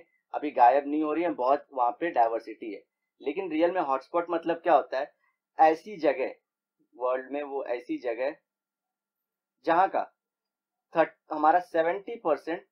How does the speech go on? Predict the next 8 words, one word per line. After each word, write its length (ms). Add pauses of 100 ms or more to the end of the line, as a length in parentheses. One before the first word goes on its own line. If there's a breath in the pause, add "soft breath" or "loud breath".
part 400
already 440
गायब 260
हो 100
चुका 300
है, 100 (300)
biodiversity 600
उसका 340